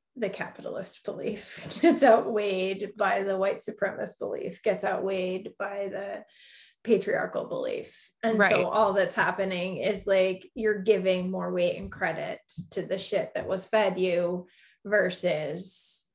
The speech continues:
Speaker 1: this, like, yeah,
Speaker 2: Right. Well, and I
Speaker 1: faith
Speaker 2: do think
Speaker 1: belief.
Speaker 2: there's a real harm that has been done, particularly to women and those socialized as women,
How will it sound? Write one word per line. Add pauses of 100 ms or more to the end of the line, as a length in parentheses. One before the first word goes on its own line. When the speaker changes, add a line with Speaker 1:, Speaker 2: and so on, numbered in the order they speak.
(140)
Speaker 1:
this, (120)
like, (680)
yeah,
Speaker 2:
Right.
Well,
and
I
Speaker 1:
faith
Speaker 2:
do
think
Speaker 1:
belief. (540)
Speaker 2:
there's
a
real
harm
that
has
been
done, (300)
particularly
to
women
and
those
socialized
as
women,